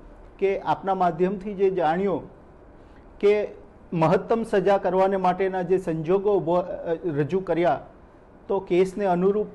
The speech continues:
આ સંજોગો છે, કારણ કે એક આ આતંકી કૃત્ય છે અને એ પુરવાર થયેલું કૃત્ય છે. એટલે એક આ-, આતંકી કૃત્ય છે, જઘન્ય અપરાધ છે, ઘણા લોકોએ પોતાના જીવ ગુમાવ્યા છે, લોકોની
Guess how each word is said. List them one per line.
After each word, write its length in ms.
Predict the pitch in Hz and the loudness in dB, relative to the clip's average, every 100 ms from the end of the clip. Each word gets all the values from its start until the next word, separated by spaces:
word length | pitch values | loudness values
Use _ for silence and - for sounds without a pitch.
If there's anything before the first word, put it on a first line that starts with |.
| - | -4
આ 80 | 180 | -4
સંજોગો 540 | 180 170 175 185 196 | -2 -2 -2 0 -2
છે, 220 | 185 226 | -2 -4
કારણ 320 | 220 151 170 | -2 -2 -2
કે 220 | 180 185 180 | -4 -6 -6
એક 100 | 180 | -4
આ 280 | 165 156 | 0 0
આતંકી 380 | 143 143 170 208 | -2 -4 -6 -8
કૃત્ય 440 | 196 180 180 196 190 | -6 -4 -2 -2 -2
છે 200 | 196 208 - - - - | -2 -6 -8 -20 -20 -14
અને 220 | 185 180 226 | -6 -4 -4
એ 220 | 202 214 | 0 0
પુરવાર 520 | 214 208 202 247 247 | 2 2 4 6 4
થયેલું 440 | 220 208 190 180 | 2 2 2 0
કૃત્ય 400 | 170 165 - 156 | -2 -8 -6 -6
છે. 240 | 127 135 123 - - - | -6 -8 -10 -14 -18 -12
એટલે 280 | 170 196 | -6 0
એક 120 | 190 190 | 0 0
આ-, 320 | 151 - - | -2 -2 -6
આતંકી 420 | 156 190 185 196 | -6 -2 -4 -6
કૃત્ય 440 | 208 190 185 196 190 | -2 -2 0 0 0
છે, 300 | 202 202 185 | 2 0 0
જઘન્ય 480 | 151 135 160 180 | -4 -4 -4 -2
અપરાધ 480 | 180 160 165 180 180 | -2 -2 2 0 0
છે, 300 | - 202 208 208 - - - - - - 147 | -2 -2 -2 -8 -20 -20 -20 -20 -20 -16 -4
ઘણા 280 | 156 175 | 0 2
લોકોએ 360 | 190 180 185 190 | 2 0 2 0
પોતાના 440 | 185 170 165 170 | 0 -2 -2 -2
જીવ 300 | 156 117 156 | -4 -2 -4
ગુમાવ્યા 520 | - 180 190 185 196 185 | 0 0 2 4 4 2
છે, 320 | 196 196 202 - - - - | 0 -4 -6 -12 -20 -18 -6
લોકોની 680 | 156 175 185 185 190 190 | -2 -2 0 -2 -2 -6